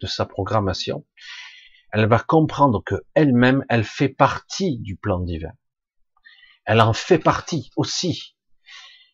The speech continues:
même si des, beaucoup d'éléments lui échappent. Parce qu'elle est construite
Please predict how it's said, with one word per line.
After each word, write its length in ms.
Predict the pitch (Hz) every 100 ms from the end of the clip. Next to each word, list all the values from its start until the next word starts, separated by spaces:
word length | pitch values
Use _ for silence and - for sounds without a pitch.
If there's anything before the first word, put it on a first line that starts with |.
| -
même 280 | 107 156 156
si 400 | - 147 156 120
des, 220 | 110 -
beaucoup 420 | 101 127 - 180
d'éléments 380 | 135 127 139 147
lui 160 | 135 139
échappent. 340 | - 135 - _ - - _ _ _ _ _ - - _ _ _
Parce 180 | - 113
qu'elle 200 | - 170
est 120 | 165
construite 920 | - 185 165 - - 226 - - -